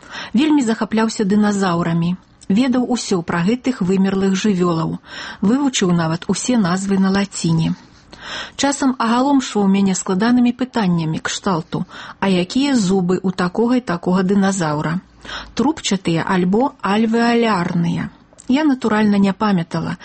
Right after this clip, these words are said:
і адказвала, што ніколі не задумвалася, якія зубы ў дыназаўра. Сын-падлетак іранізаваў: «Ну вось, а яшчэ кандыдат біялагічных навук.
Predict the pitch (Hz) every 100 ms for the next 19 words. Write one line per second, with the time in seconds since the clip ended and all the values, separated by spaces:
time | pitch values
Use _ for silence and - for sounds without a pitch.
0 | - - - 170 - 226 254 233 165 160
1 | - 196 190 190 269 254 233 226 240 208
2 | 180 151 151 156 - 156 - - 180 -
3 | 175 160 160 220 240 - 208 214 208 190
4 | 147 143 156 175 _ _ - - - -
5 | 196 175 175 180 254 254 254 - 214 214
6 | 196 208 165 151 180 - - - - 269
7 | 262 180 180 - - - - 180 180 -
8 | - 320 220 180 175 202 240 208 185 175
9 | 165 185 - 202 - 202 190 165 156 -